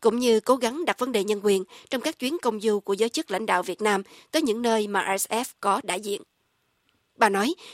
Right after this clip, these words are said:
những blogger bị tù đầy ở Việt Nam không làm gì có tội khi tìm cách mang lại thông tin nhiều hơn cho người dân trong đất nước bị Đảng Cộng sản kiểm soát chặt chẽ. Bà Morlon khẳng định R S F sẽ nỗ lực hơn nữa, tiếp tục áp lực các nước có quan hệ với Việt Nam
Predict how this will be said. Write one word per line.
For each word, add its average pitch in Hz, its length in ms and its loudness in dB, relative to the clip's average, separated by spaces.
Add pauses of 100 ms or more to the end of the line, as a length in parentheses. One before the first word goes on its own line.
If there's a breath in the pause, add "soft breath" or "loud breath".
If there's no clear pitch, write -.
những 240 260 2
blogger 254 420 0
bị 196 160 0
tù 196 180 -2
đầy 190 220 0
ở 180 100 0
Việt 190 180 -2
Nam 208 220 2 (220 soft breath)
không 294 260 -2
làm 214 220 0
gì 190 180 -2
có 220 160 -4
tội 196 300 2 (320 loud breath)
khi 226 260 2
tìm 196 180 0
cách - 180 -4
mang 254 160 -2
lại 185 160 2
thông 214 180 -8
tin 214 240 -4
nhiều 190 200 0
hơn 240 260 0 (260 loud breath)
cho 269 120 2
người 202 160 0
dân 208 220 0
trong 208 200 -4
đất 254 160 -6
nước 269 200 -4
bị 196 160 -4
Đảng 180 180 -2
Cộng - 180 -6
sản 185 240 -2
kiểm - 220 -6
soát 254 340 -2
chặt - 180 -4
chẽ. 208 160 6 (1000)
Bà 226 180 4
Morlon 226 500 2
khẳng 220 160 -10
định 185 200 2 (240 loud breath)
R 226 240 2
S - 80 -6
F 285 180 -4
sẽ - 240 -4
nỗ 214 160 -2
lực 214 220 -2
hơn 214 240 -4
nữa, 196 220 2 (320 loud breath)
tiếp 349 160 -2
tục - 120 2
áp - 240 -6
lực 226 220 -4
các 277 160 -8
nước 277 260 -4
có 294 200 -2
quan 233 140 0
hệ 196 200 -4
với 185 120 -4
Việt 202 180 -4
Nam 202 240 0